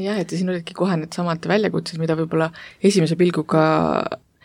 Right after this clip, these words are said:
et paljud probleemid ei ole ju ainult tehnoloogilised probleemid. Eks, et, äh, niipea, kui me hakkame kasutama roboteid oma, äh, töös, igapäevaelus, et siis, äh, tekivad suhtumise küsimused, hoiakute küsimused,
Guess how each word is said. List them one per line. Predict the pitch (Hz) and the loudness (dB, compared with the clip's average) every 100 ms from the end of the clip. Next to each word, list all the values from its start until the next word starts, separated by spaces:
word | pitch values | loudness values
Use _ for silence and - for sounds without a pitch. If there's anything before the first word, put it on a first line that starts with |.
| - | -8
et | 139 | 0
paljud | 190 214 | 4 4
probleemid | 180 160 190 170 147 | 2 2 2 4 2
ei | 160 | 2
ole | 180 | 2
ju | 151 | 2
ainult | 156 151 - | 0 -2 -4
tehnoloogilised | 156 151 170 170 143 139 - | -2 2 2 2 0 -2 -4
probleemid. | 139 156 151 147 139 - - - - | 0 2 2 2 -4 -8 -20 -20 -8
Eks, | - - 151 | -6 -4 -6
et, | - | -2
äh, | 160 156 156 156 | -2 0 -2 -4
niipea, | 156 170 165 156 | 0 0 2 0
kui | 160 156 | 0 0
me | 160 | -2
hakkame | 160 156 156 156 156 | -2 -2 -2 -2 -2
kasutama | 156 151 147 151 | -4 -4 -2 0
roboteid | 226 233 - 160 | 2 2 2 2
oma, | 160 151 160 165 - - - - | 2 0 -2 -4 -16 -20 -16 -6
äh, | - | -6
töös, | - 202 220 190 180 | 2 6 6 6 2
igapäevaelus, | 202 202 170 160 175 160 - | 0 2 2 2 2 2 0
et | 160 | -4
siis, | - 160 - 165 | -2 -2 0 0
äh, | 165 165 165 - | 2 0 -4 -2
tekivad | 165 165 170 160 160 - 156 | -2 2 2 2 2 0 0
suhtumise | 185 175 175 165 165 | 0 2 2 4 2
küsimused, | 165 160 156 151 156 | 2 0 0 -2 0
hoiakute | 170 170 165 156 156 | 2 2 0 -4 -2
küsimused, | 160 160 156 147 151 | -2 -2 -2 -2 -4